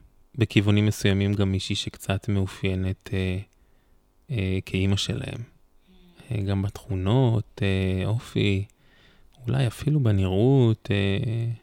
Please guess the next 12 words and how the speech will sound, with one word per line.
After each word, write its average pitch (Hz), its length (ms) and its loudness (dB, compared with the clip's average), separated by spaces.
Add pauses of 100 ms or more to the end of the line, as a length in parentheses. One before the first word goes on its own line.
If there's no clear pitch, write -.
(220)
את - 180 -8
לא 139 60 4
דומה 98 260 4
לאמא 90 200 0
שלי, - 300 -6 (720)
אבל, 95 420 0
אה, 98 440 2 (540)
יש - 220 -6
בך - 160 -14
משהו 101 340 0
מאוד, 98 440 0
אה, 95 200 0